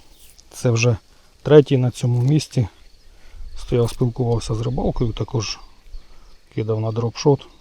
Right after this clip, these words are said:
Я з ним говорив. Витяг одного зовсім маленького, я одного такого, якось оцей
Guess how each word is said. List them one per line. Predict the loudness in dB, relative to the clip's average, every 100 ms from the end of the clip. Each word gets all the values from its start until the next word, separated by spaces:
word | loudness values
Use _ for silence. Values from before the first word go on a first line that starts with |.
| -20 -8
Я | -6 -6 -10 _ _ _ _ _ _ _ -8
з | -6
ним | -2 -2
говорив. | -2 -2 0 0 0 -8 -20 -20 -20 -20 _ -20 -6
Витяг | -4 0 0
одного | 2 2 2
зовсім | 2 0 0 -2
маленького, | -2 -2 -4 -4 -4
я | -4 -4 -6 -12 -12 -12 -10 -8 -6
одного | -4 0 2 4
такого, | 2 2 2
якось | 2 0 -4 -6
оцей | -6 -4 -4